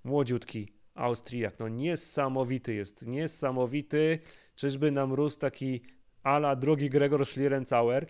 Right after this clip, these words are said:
Zresztą Schlierenzauer mu doradza, może nie w kwestiach treningowych, ale sobie, że tak powiem, wziął go pod opiekę. Wszystkie skoki ma dzisiaj Embacher powyżej stu trzydziestu metrów, bo w pierwszej serii treningowej był dwudziesty drugi, miał sto trzydzieści jeden,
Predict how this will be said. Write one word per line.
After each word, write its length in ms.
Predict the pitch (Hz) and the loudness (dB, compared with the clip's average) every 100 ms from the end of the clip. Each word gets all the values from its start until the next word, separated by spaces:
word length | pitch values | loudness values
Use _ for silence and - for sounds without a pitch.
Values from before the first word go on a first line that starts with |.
| - - | -12 -18
Zresztą 500 | - 110 151 151 135 | -8 0 0 0 -2
Schlierenzauer 760 | 113 - 147 131 117 143 139 123 - | -4 -2 -2 -2 0 0 0 -2 -6
mu 300 | 135 147 143 | -2 0 -2
doradza, 760 | 113 139 143 143 120 117 127 | 0 4 6 6 6 4 2
może 300 | 127 127 123 | 2 0 0
nie 240 | 123 123 117 - _ | -2 -4 -6 -12 _
w 100 | - | -16
kwestiach 460 | - 139 - 127 | -4 -4 -2 -6
treningowych, 680 | - 143 143 135 131 123 139 | -2 -2 0 0 2 2 0
ale 340 | 135 123 123 127 - _ _ 117 | 0 0 0 -4 -10 _ _ -8
sobie, 560 | - 127 127 123 127 - - - | -4 -2 2 0 0 -8 -8 -8
że 120 | 117 | -6
tak 140 | 135 | -4
powiem, 300 | - 127 127 | -2 0 0
wziął 240 | 117 143 131 | 2 0 2
go 160 | 127 | 0
pod 280 | 113 135 131 - | 2 -2 -2 -6
opiekę. 580 | 127 - 135 110 127 135 - - | -6 0 0 2 0 -2 -10 -20
Wszystkie 400 | - 202 202 180 | -2 0 0 0
skoki 280 | 165 165 - | 0 -2 0
ma 120 | 151 | -2
dzisiaj 400 | 143 131 143 135 143 | 0 -2 -2 -2 -2
Embacher 460 | 135 127 131 123 | -2 -2 -2 -4
powyżej 380 | - 120 123 123 | -4 -4 -2 -4
stu 240 | - 131 | -4 -6
trzydziestu 400 | 123 127 120 - | -6 -4 -4 -4
metrów, 260 | 120 110 113 | -4 -4 -6
bo 100 | 107 | -6
w 40 | |
pierwszej 260 | - 117 113 | -6 -8 -6
serii 200 | - 110 | -6 -6
treningowej 440 | - 110 110 107 | -6 -4 -2 -2
był 100 | 104 | -4
dwudziesty 300 | 107 110 - | -4 -4 -4
drugi, 380 | 113 170 139 143 | -2 -2 -2 -6
miał 120 | 156 107 | -10 -12
sto 140 | - | -12
trzydzieści 380 | - 107 104 131 | -12 -10 -8 -4
jeden, 280 | 131 113 | -2 -4